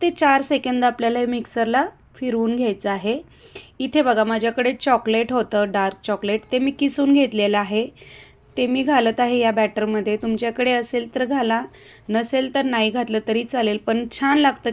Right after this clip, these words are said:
केकमध्ये. जर तुमच्याकडे डार्क चॉकलेट नसेल तर एखादी Cadbury तुम्ही किसून घालू शकता, डेअरी मिल्क. आता की नाही आपली कढई प्रीहीट झालेली आहे.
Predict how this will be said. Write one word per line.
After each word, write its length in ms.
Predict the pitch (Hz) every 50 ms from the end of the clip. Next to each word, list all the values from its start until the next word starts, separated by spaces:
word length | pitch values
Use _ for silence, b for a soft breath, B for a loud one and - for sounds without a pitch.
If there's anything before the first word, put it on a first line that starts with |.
| 233 -
केकमध्ये. 560 | 226 220 220 - 220 214 214 185 208 226 - - - b b b b b b b b -
जर 100 | 220 226 214 -
तुमच्याकडे 520 | 247 240 226 - 240 226 226 247 240 240
डार्क 420 | 240 208 226 226 226 226 226 220 -
चॉकलेट 320 | 277 254 233 233 226 226 220
नसेल 400 | 247 247 254 240 - 254 240 233 226 -
तर 100 | 247 247
एखादी 400 | 240 233 233 - - 240 233 247 247 -
Cadbury 400 | 254 233 208 208 185 220 220 233 233
तुम्ही 180 | 262 240 247 247
किसून 380 | - 254 247 233 - 247 240 247
घालू 240 | 262 240 220 220 226
शकता, 420 | - 247 226 - - - 208 220 262 349 - b b b b b b b b b b -
डेअरी 280 | 196 220 208 196 214
मिल्क. 360 | 208 208 214 240 262 - - - _ b b b b b b b b b b b b b b -
आता 220 | 220 208 - 269 269
की 140 | 269 302
नाही 120 | 302 294 269
आपली 220 | 240 240 254 262 233 -
कढई 360 | - 254 233 226 240 254 285 302
प्रीहीट 440 | 294 - - 262 254 254 262 269 247
झालेली 440 | 226 285 277 269 240 233 233 226 220
आहे. 340 | 220 220 190 208 208 240